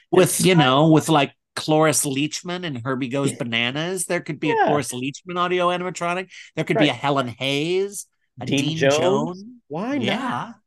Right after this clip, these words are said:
Speaker 1: Why
Speaker 2: I would,
Speaker 1: not?
Speaker 2: I would ride that. Suck it, Mario Kart.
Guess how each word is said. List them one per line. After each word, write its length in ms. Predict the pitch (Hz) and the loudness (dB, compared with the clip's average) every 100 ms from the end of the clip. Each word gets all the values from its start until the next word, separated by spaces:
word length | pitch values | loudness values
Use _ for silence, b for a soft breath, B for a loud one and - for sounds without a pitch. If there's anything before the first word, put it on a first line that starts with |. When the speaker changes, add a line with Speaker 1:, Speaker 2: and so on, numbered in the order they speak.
| _ | _
Speaker 1:
Why 640 | 147 170 226 226 233 233 233 | -10 -6 -4 -4 -4 -4 -2
Speaker 2:
I 100 | 262 | 0
would, 240 | 294 302 - | -2 -6 -10
Speaker 1:
not? 320 | 330 107 85 _ _ _ _ _ _ _ - | -12 -10 -14 _ _ _ _ _ _ _ -8
Speaker 2:
I 200 | 202 302 | -4 0
would 240 | 262 151 | 0 0
ride 440 | 107 120 110 113 | 2 2 2 0
that. 260 | 101 165 - | 0 0 2
Suck 420 | - - 247 - | 2 2 0 0
it, 160 | 214 - | -4 -6
Mario 480 | 120 117 120 117 117 | -8 -6 -4 -4 -6
Kart. 480 | - 135 180 220 | -6 -4 -2 -4